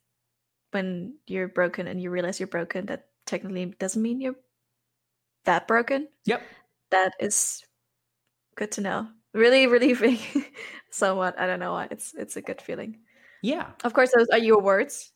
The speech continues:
Speaker 1: Someone else might some-, say something completely different, but, like, hearing it from someone else's.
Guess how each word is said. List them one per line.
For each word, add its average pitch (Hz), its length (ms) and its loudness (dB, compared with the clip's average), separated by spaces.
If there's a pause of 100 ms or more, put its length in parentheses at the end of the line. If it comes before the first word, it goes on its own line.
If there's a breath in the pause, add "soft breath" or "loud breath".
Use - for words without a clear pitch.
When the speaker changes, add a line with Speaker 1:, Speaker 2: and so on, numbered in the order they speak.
Speaker 1:
Someone 202 300 -6
else 196 320 -8
might 202 140 -12
some-, 202 220 -12
say 185 160 -12
something 190 220 -10
completely 185 300 -8
different, 202 400 -8
but, - 160 -8
like, 175 280 -8
hearing 175 240 -10
it 180 100 -12
from - 200 -12
someone - 220 -12
else's. - 460 -14